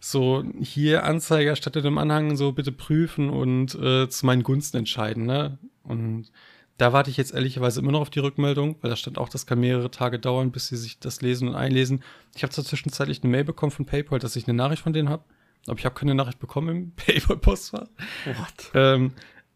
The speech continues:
Speaker 1: und ja, also an jeden Einzelnen, der mal sowas haben sollte oder so, ne, meldet euch bei mir, ich schick euch die Seite von mir aus gerne, bei der das steht. Ähm, aber mein Tipp wäre,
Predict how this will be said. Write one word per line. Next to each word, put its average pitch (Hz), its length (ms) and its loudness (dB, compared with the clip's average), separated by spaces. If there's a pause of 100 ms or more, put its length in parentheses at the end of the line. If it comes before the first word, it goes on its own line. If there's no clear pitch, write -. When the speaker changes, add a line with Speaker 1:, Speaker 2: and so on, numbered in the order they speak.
(320)
Speaker 1:
und 123 500 6
ja, 123 300 4
also 110 220 -2
an 123 100 2
jeden 156 220 6
Einzelnen, 147 340 2
der 120 100 2
mal 120 120 4
sowas 123 280 2
haben 131 220 2
sollte 120 420 0
oder 110 180 -2
so, 107 140 -4
ne, 117 200 0
meldet 131 340 0
euch 131 200 -4
bei 127 100 0
mir, 127 160 2
ich - 80 -6
schick - 160 -8
euch 135 120 -2
die 131 120 -6
Seite 127 340 -4
von 123 200 -4
mir 127 140 2
aus 127 140 -4
gerne, 131 280 -2
bei 131 100 -2
der 123 120 0
das 127 160 -2
steht. 127 320 0 (680)
Ähm, 117 340 0 (100)
aber 123 380 2 (420)
mein 131 380 2
Tipp 135 200 -6
wäre, 135 440 0